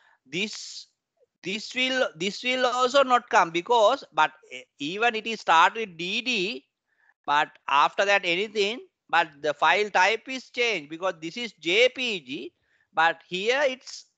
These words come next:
doc X, but they are, the, uh, the search, search option referring some other particular file, not in this list.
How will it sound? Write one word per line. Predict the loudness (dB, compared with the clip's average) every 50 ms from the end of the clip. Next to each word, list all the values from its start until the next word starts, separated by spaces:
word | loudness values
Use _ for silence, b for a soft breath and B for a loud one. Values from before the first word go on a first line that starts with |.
| _ _ _ _ _
doc | 0 0 0 -2 _ _ -4
X, | -4 -4 -4 -6 -12 -18 -20 -20 _ _ _ -4
but | -4 -4 -2 -2 0
they | 2
are, | 4 4 4
the, | 2 -2 -8 -10 -14 -14 -12 -12 -10
uh, | -12 -12 -14 -14 b b b b b -8
the | -8 -8
search, | -6 -4 -2 0 0 2 0 0 -2 _ -14 -20 _ -20 -20 _ _ _ -20
search | -12 -6 -4 0 0 2 0 0 0 -2
option | -2 -2 -4 -6 -6 -4 -4 -4 -6
referring | -4 -4 -4 -2 0 2 2 2 2 0 -2
some | -2 0 0 0 0 -2 -2
other | 0 0 0 0 0 -2 -2
particular | -2 -4 -4 -4 -6 -8 -4 -2 -2 -2
file, | 0 2 2 2 2 0 -4 -8 _ -10
not | -4 -2 -2 -2 -4 _
in | -10 -8 -8 -8 -8
this | -8 -8 -8 -6 -4
list. | -4 -4 -4 -6 -10 -20